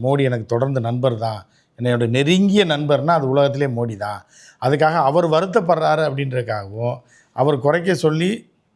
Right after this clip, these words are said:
அவர் பக்கத்து வீட்டுக்கார்ட்ட சொல்லியிருக்காருன்றதுக்காகவும், "நான் முப்பது பர்சன்ட் வரியை குறைக்கிறேன்னு" குறைச்சு இருபது ஆக்கிடுவாங்க. பதினஞ்சோ இருபது ஆக்கிட்டு, இனி நம்ம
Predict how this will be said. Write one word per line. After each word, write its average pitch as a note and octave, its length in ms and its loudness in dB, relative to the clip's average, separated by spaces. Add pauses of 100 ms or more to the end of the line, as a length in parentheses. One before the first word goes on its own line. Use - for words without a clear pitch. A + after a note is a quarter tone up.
(140)
அவர் D3 260 2
பக்கத்து E3 340 2
வீட்டுக்கார்ட்ட C#3+ 420 0
சொல்லியிருக்காருன்றதுக்காகவும், B2 1040 -2 (300)
"நான் C#3+ 140 0
முப்பது D3 340 2
பர்சன்ட் E3 200 -2
வரியை C3 340 0
குறைக்கிறேன்னு" A#2 440 -6
குறைச்சு A2+ 460 -8
இருபது D3+ 400 2
ஆக்கிடுவாங்க. F#2+ 360 -10 (800)
பதினஞ்சோ D3 400 2
இருபது C3+ 260 4
ஆக்கிட்டு, B2 420 -2 (320)
இனி G#3+ 360 4
நம்ம C#3+ 460 0